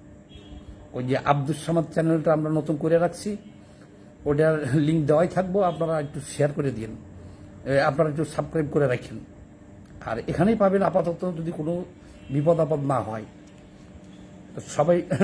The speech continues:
<laughs> ভালো থাকেন। আহ, নূরজাহান রোমানা আপা সঠিক বলেছেন, ধন্যবাদ আপা।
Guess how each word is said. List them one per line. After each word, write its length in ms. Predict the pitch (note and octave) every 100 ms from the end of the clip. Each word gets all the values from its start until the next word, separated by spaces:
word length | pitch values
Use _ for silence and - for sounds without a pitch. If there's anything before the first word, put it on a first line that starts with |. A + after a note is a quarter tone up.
| F3+
<laughs> 300 | C#3 - D3
ভালো 220 | B2 D#3+
থাকেন। 380 | E3 D#3+ F3+ F3+ - - - - - - - - - - - - - - - - - - - - - - F3 D#3+ D3 C#3 C3 - - - - - -
আহ, 840 | A#2+ B2+ B2 B2 B2 B2+ - G#2 D3+ D3 - - - - - - - - - - G#2 A#2+
নূরজাহান 880 | B2 D3 D#3+ C#3+ D3+ E3 E3 D#3+ D3+ -
রোমানা 520 | D#3 C#3+ D3 D3+ A#2+ G#2 - - - - - -
আপা 220 | D#3 D3
সঠিক 380 | C#3 D3+ D3 E3+
বলেছেন, 320 | D3 C#3+ C#3+
ধন্যবাদ 400 | B2+ D3+ D#3 C3
আপা। 220 | A2+ -